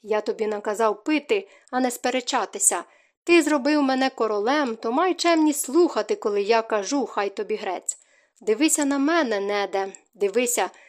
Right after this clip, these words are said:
до чого доводить королювання. О боги, так розжирів, що не влізаю в обладунок. Як я дожив до цього? Роберте, пий і мовчи,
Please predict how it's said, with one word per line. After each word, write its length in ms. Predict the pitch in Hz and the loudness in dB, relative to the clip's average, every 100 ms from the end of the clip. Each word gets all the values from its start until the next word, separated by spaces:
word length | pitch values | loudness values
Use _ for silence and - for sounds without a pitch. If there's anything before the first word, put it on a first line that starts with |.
| _ _ | _ _
до 140 | 220 | -6
чого 300 | 220 403 302 | 0 0 2
доводить 540 | 208 202 330 311 269 | 0 0 2 2 0
королювання. 840 | - 226 208 208 190 196 180 202 - _ _ _ _ | 0 -2 0 -2 -4 -6 -6 -10 -14 _ _ _ _
О 180 | 349 330 | 0 2
боги, 540 | 254 262 233 320 214 190 - | 4 4 4 2 2 2 2
так 240 | 359 349 | 2 0
розжирів, 640 | 196 - - 233 269 359 302 | 0 0 -2 0 4 4 2
що 200 | 330 302 | 0 2
не 120 | 285 | 2
влізаю 500 | 233 226 220 220 208 | 2 0 2 2 0
в 60 | |
обладунок. 760 | 208 214 214 208 190 196 180 - - | -2 0 -2 -2 -4 -4 -6 -12 -14
Як 380 | 208 349 415 349 | 0 0 2 -2
я 80 | |
дожив 440 | 294 302 277 370 233 | -2 -2 0 0 0
до 120 | 208 | -4
цього? 480 | - 196 190 190 190 _ _ _ _ - | -2 -6 -4 -6 -10 _ _ _ _ 0
Роберте, 680 | 349 254 196 - 196 185 - _ _ _ _ | 2 2 0 -2 -6 -6 -8 _ _ _ _
пий 440 | 269 294 302 202 - | -2 0 0 -2 -6
і 100 | 240 | -6
мовчи, 560 | 208 - - 240 202 | -6 -6 -2 0 0